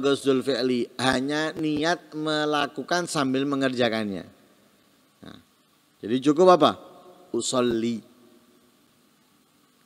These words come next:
Nah, cukup usolli sudah. Menentukan,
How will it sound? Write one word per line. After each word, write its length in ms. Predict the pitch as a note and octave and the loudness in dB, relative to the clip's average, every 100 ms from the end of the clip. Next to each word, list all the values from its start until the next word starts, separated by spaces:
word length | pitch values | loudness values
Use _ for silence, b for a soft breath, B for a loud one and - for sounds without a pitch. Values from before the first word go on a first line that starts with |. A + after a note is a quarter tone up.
| _ _ _ - | _ _ _ -20
Nah, 160 | A2+ G#2 _ _ | -20 -20 _ _
cukup 400 | - B2+ E3+ D#3+ | -6 -2 2 2
usolli 400 | D3 C#3 C#3 A2 | 4 4 4 0
sudah. 220 | F#2 F2+ - - - _ _ _ _ _ _ _ _ _ _ C#3 | -4 -14 -20 -20 -20 _ _ _ _ _ _ _ _ _ _ 0
Menentukan, 560 | D#3+ F3+ G3+ G3+ D#3+ | 0 4 4 6 4